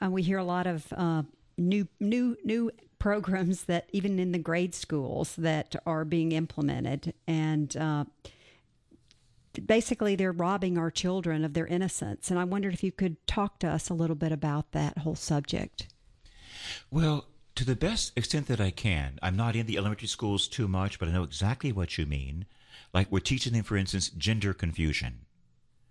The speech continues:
Speaker 2: And the rights of the parents over their children are being totally neglected, if not attacked and torn apart. That our children should not be taught this nonsense that a boy can be a girl and a girl can be a boy.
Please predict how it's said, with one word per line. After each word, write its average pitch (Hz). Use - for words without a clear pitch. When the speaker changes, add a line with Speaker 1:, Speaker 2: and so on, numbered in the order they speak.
Speaker 2:
And 98
the 95
rights 110
of 104
the 101
parents 90
over 90
their 87
children 98
are 90
being 82
totally 147
neglected, 92
if 190
not 127
attacked -
and 87
torn 95
apart. 64
That 98
our 98
children 123
should 98
not 120
be 120
taught 101
this 90
nonsense 87
that 78
a 85
boy 92
can 87
be 87
a 85
girl 78
and 73
a -
girl 85
can 78
be 73
a 69
boy. 60